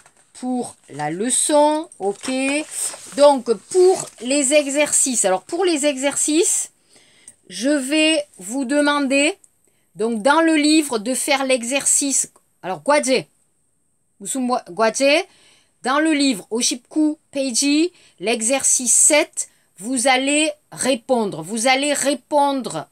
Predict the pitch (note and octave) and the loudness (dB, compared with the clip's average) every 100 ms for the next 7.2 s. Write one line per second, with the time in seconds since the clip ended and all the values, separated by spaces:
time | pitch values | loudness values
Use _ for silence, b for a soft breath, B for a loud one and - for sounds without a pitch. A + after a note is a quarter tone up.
0 | _ G3 G#3 B3+ - - D4 D#4 F4 D#4 | _ -4 -2 2 2 4 4 4 2 0
1 | G#3 B B B B - A#3+ B3 D#4+ F4 | -6 B B B B -4 -2 0 0 0
2 | - - E4 D#4 - A3 D#3+ - - E4 | -2 0 -2 0 0 -2 -2 -12 -4 -2
3 | D4+ D#4+ E4 E4 C4+ B3+ - C#4+ C#4 C4 | 2 2 2 0 -4 -6 -6 2 4 4
4 | C4+ C#4+ F4 b b b D#3 A3 C4+ G3 | 2 0 0 b b b -8 0 0 0
5 | - _ _ _ _ _ - _ _ _ | -6 _ _ _ _ _ -20 _ _ _
6 | - F#3 F3+ E3+ E4 D4 E4 D#4 D#4 D#4 | -10 -6 -4 0 2 4 4 4 4 4
7 | D#4+ F4 | 4 4